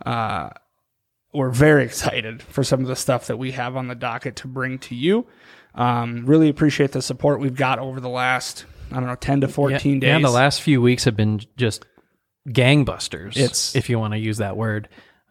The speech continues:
Speaker 2: You know, we really appreciate every single one of you that are downloading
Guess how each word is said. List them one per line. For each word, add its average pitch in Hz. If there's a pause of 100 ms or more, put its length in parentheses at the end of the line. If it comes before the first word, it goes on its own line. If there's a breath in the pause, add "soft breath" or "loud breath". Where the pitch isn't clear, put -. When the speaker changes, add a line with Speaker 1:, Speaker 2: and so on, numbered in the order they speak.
Speaker 2:
You 117
know, 104
we 104 (160)
really 139
appreciate 113 (380)
every 127
single 113
one 113
of 107
you 110
that 104
are 104
downloading 139